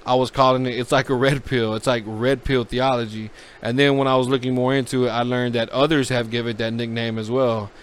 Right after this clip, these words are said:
and have called it that, red pill theology, because it just, um, it, it, it's like a paradigm shift. It, when you start getting into reform theology, you escape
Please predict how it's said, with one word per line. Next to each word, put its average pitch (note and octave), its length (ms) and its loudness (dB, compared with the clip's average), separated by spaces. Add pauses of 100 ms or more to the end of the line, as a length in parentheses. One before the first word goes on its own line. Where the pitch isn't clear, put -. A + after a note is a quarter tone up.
(140)
and A2 140 -4
have G#2+ 160 -6
called A2+ 240 2
it G#2 140 -8
that, G#2+ 260 -4
red A#2 240 -2
pill A#2 220 -2
theology, A2 680 -4 (840)
because B2 380 2
it B2+ 100 2
just, B2 320 0
um, A#2 340 2 (240)
it, B2+ 260 -4
it, B2+ 160 -4
it's C3 160 -6
like C3 140 0
a A#2+ 60 -6
paradigm C3 640 2
shift. A2 520 -4
It, C3+ 300 -6 (440)
when A#2+ 140 -4
you B2+ 120 0
start C#3+ 340 6
getting D3 220 2
into C3+ 220 -2
reform C#3 460 -2
theology, C#3+ 500 -2
you C3+ 220 2
escape D3 640 0